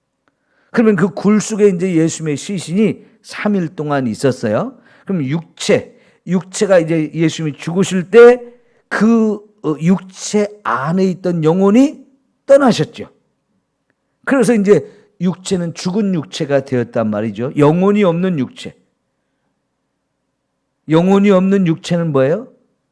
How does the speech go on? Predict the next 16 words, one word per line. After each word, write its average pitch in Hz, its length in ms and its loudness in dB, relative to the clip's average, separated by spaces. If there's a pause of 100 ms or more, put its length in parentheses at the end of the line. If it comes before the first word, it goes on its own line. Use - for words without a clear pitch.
(160)
죽은 196 360 -6
거예요. 160 240 -2
시신이에요. 185 720 -8 (1040)
그 247 140 2
시신을 262 640 -2
이제, 180 520 2 (200)
어, 127 360 0
무덤 175 360 2
속에 160 680 0
장례를 156 720 -2
치렀고 - 840 2 (320)
그 208 120 2
몸에서 208 840 2
빠져나온 214 800 0
예수님의 202 600 0
영혼, 180 520 2